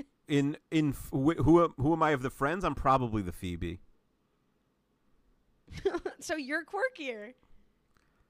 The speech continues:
Speaker 2: Yeah, I think I'm the Phoebe, 'cause I'm not, like, I'm not Joey. I'm not just, like, a straight dope, but I'm probably the Phoebe.
Speaker 1: You're probably, like, a Phoebe with a Chandler rising.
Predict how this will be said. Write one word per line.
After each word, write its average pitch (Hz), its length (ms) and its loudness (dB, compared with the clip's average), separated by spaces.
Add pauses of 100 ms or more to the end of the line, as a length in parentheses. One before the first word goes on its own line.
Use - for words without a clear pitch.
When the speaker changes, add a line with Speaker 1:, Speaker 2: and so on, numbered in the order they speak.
Speaker 2:
Yeah, 127 300 0
I 120 80 -4
think 156 200 -2
I'm 123 100 0
the 104 60 -4
Phoebe, 143 220 -2
'cause - 120 -2
I'm 202 120 0
not, 240 180 2
like, 135 280 0
I'm 143 160 -2
not 160 200 0 (200)
Joey. 113 420 2
I'm 110 100 2
not 113 140 0
just, 113 160 -8
like, 95 120 -6
a 90 60 -6
straight 104 380 -4
dope, 104 300 0 (640)
but 117 120 0
I'm 127 100 4
probably 117 420 4
the 87 100 -8
Phoebe. 65 400 -12 (1400)
Speaker 1:
You're 262 160 -10
probably, 381 320 -2
like, 370 160 -8
a 302 40 -10
Phoebe 240 440 -10
with 233 140 -10
a 220 60 -12
Chandler 196 420 -10
rising. 170 480 -14